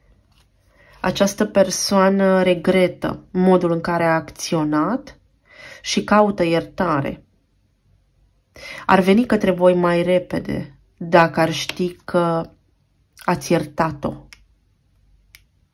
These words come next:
De îndată ce te eliberezi și te vindești de trecut, experiența ta în viața amoroasă poate deveni mai frumoasă.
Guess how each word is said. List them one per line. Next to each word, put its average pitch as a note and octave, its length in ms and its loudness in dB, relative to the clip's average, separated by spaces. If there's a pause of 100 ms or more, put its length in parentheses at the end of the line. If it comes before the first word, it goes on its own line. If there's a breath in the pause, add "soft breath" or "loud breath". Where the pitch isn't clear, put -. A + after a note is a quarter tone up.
(760 loud breath)
De F3+ 120 6
îndată G3 480 4
ce G#3+ 340 -2
te G3+ 160 0
eliberezi F3+ 520 2
și G3 120 -2
te F3+ 140 0
vindești E3 460 -2
de E3 120 0
trecut, - 720 -6 (420 loud breath)
experiența G3 800 0
ta F#3 160 -2
în F3 180 -2
viața F3 680 -2 (180)
amoroasă E3+ 1160 -2
poate A3+ 260 2
deveni G#3 640 0 (300 soft breath)
mai G#3 200 2
frumoasă. F3+ 960 -4